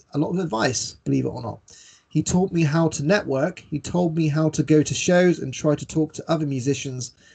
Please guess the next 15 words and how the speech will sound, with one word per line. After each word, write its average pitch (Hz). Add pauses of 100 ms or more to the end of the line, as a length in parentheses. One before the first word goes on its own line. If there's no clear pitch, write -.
(240)
and 117
try 156
to 151
network, 127
and 117
also 156
told 151
me 139
about 135 (140)
this 175
thing 147
called 147
the 135
Music 147
Connection, 135